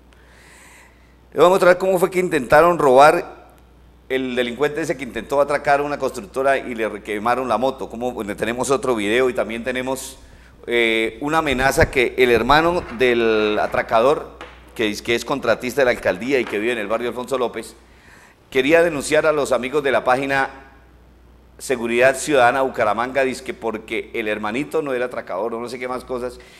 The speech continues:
amenazó con que iba a emprender acciones legales. Yo me voy a limitar simplemente, para no dar palo ni decir nada, voy a mu-, nada más a mostrar la página que aparece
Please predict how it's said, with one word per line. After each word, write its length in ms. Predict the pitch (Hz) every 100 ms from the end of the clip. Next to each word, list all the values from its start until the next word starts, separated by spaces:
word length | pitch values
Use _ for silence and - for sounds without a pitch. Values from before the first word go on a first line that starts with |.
| - -
amenazó 640 | 120 117 113 104 143 151
con 160 | 143 113
que 100 | 117
iba 40 |
a 60 | 120
emprender 320 | 110 104 110
acciones 340 | 113 127 120
legales. 480 | 113 101 110 82 - - - - _ 101
Yo 160 | 147
me 120 | 156
voy 160 | 151 156
a 40 |
limitar 320 | 151 123 131 120
simplemente, 520 | 135 143 139 123 101
para 240 | 113 104
no 120 | 107
dar 220 | 135 131 -
palo 240 | 139 139
ni 100 | 113
decir 240 | 101 127
nada, 340 | 131 139 151 123
voy 180 | 127 131
a 80 |
mu-, 180 | 127 113 - 113
nada 220 | 117 123
más 180 | 120 120
a 60 | 120
mostrar 380 | 104 107 110
la 160 | 117 110
página 360 | 120 131 139 139 - - -
que 80 | -
aparece 560 | 110 104 107 110 120